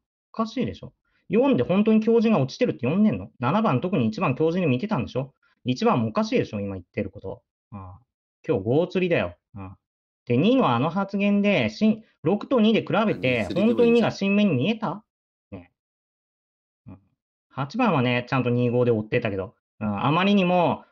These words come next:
Speaker 1: えーっと、七番とかの発言で、えーっと、多分、六に入れちゃったんだろうね。うん。でも七番はさ、一強靭に追ってたんでしょ？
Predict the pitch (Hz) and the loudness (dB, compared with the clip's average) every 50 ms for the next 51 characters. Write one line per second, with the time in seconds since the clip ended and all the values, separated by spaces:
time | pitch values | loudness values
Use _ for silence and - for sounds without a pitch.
0 | _ _ _ - 123 123 120 110 - - 120 117 120 117 117 113 120 120 123 123 | _ _ _ -4 -2 -2 -2 -2 0 0 0 2 2 2 2 2 0 0 0 0
1 | 120 113 113 - - 110 104 90 101 104 - - 113 117 117 120 117 127 127 123 | 0 0 -2 -4 -4 -4 -4 -4 -6 -8 -6 -4 -2 -2 0 0 0 0 0 0
2 | 107 95 107 - _ _ _ _ - 101 101 104 - _ - 101 101 101 101 - | -2 -4 -6 -10 _ _ _ _ -14 -12 -12 -12 -10 _ -6 -6 -4 -4 -6 -10
3 | _ _ _ _ - - 107 104 101 95 101 - _ _ _ _ _ _ _ - | _ _ _ _ -8 -6 -4 -4 -4 -6 -10 -16 _ _ _ _ _ _ _ -8
4 | 107 107 - 127 120 110 107 120 123 139 110 - - 107 101 95 95 104 120 131 | -8 -6 -2 -2 0 0 0 -2 -2 -4 -4 -4 -4 -6 -4 -4 -4 -4 -2 -2
5 | 147 160 156 _ _ _ _ _ _ _ 107 95 92 104 - _ _ _ _ _ | -2 -4 -6 _ _ _ _ _ _ _ -14 -12 -12 -12 -14 _ _ _ _ _
6 | - - - _ - - 156 147 156 190 226 254 247 220 165 127 107 107 - - | -20 -20 -20 _ -6 -2 0 0 2 2 2 2 2 0 0 0 -2 -2 -2 -2
7 | 117 107 107 107 - - - 107 98 101 190 196 202 175 151 - 220 214 156 110 | -2 -2 -2 -4 -6 -4 -2 0 0 2 2 2 2 0 0 0 0 0 0 -2
8 | 92 85 - - 123 151 151 - | -2 -4 -4 -4 -6 -6 -6 -12